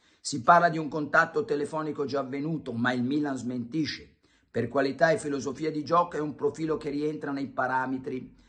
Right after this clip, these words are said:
del progetto rossonero, sarebbe un allenatore di statura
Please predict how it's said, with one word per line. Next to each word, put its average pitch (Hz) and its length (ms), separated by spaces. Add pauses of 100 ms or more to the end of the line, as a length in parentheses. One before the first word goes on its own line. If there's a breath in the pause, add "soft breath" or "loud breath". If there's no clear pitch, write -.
(120)
del 131 260
progetto 131 520
rossonero, 135 720 (180 soft breath)
sarebbe 147 540
un 147 160
allenatore 135 640
di 123 140
statura 151 760